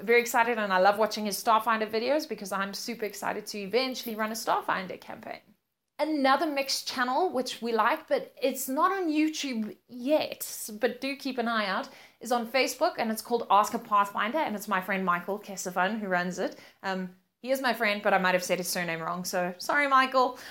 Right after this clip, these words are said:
<laughs> Um, and he basically does Facebook articles and Facebook videos about Pathfinder, um, helping with rules mechanics, helping with h-, how to create great games and create great stories, um, and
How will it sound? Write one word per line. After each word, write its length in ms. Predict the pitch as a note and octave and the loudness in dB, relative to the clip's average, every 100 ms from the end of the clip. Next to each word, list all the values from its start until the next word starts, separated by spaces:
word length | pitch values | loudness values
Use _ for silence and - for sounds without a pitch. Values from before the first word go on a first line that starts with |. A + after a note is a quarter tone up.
| - | -4
<laughs> 500 | D#4 D#4 F4 G4 D#4 - - - - | 0 2 2 4 2 2 -16 -10 6
Um, 240 | C4+ C4 C4 - - _ - | 8 8 2 -8 -20 _ 0
and 300 | C4+ C4+ B3+ | 2 2 0
he 320 | - D4+ D#4+ C#4+ | -4 -2 0 0
basically 420 | C#4+ D4+ D4+ B3+ A#3 | 0 -4 -6 -4 2
does 300 | G#3+ G#3 - _ _ | 4 4 0 _ _
Facebook 360 | C#4 C4 - A3 | -4 -2 -2 0
articles 560 | - C4+ C#4 C#4+ B3+ A#3 | 4 4 2 2 2 0
and 100 | G3 | -2
Facebook 360 | A3 G#3+ G3+ G3 | -2 -2 -6 -2
videos 440 | A#3 A#3 A#3 A3+ | 2 4 2 0
about 280 | G3 F#3 F3 | 0 0 0
Pathfinder, 840 | - B3 A#3+ A#3+ A#3 A3+ A3+ G#3+ - | 2 2 4 2 0 4 4 4 4
um, 220 | F3+ F3+ | 2 2
helping 340 | F3+ G3+ F#3 | 0 0 0
with 180 | F3+ E3+ | -4 -6
rules 280 | B3 C#4+ C4+ | -4 -2 -2
mechanics, 500 | C4+ B3 B3 B3 A#3+ | -6 -4 -2 -2 -4
helping 380 | G#3+ G3+ G3 F#3 | -2 0 0 -4
with 140 | E3+ | -4
h-, 100 | - - | -6 -8
how 240 | - G#3 | -2 0
to 80 | G3 | -2
create 340 | - G3 F3+ | -4 -2 -2
great 260 | - F#3 F3+ | -2 -4 -2
games 380 | A#3+ C4 C4 A#3+ | 0 0 0 -4
and 140 | G#3+ | -6
create 600 | A3 G#3 G#3+ G#3 - - - | 0 2 2 0 -4 -12 -12
great 260 | F#3+ G#3 F#3 | -4 -4 -2
stories, 680 | - C#4 C#4 C4+ B3+ C4 - - - - - | -4 0 2 2 -2 -8 -12 -18 -20 -14 2
um, 420 | A#3+ A#3+ A#3 A3+ - _ _ _ _ _ _ | 4 6 2 -6 -12 _ _ _ _ _ _
and 380 | A#3+ B3 B3 A3 | 0 0 0 -2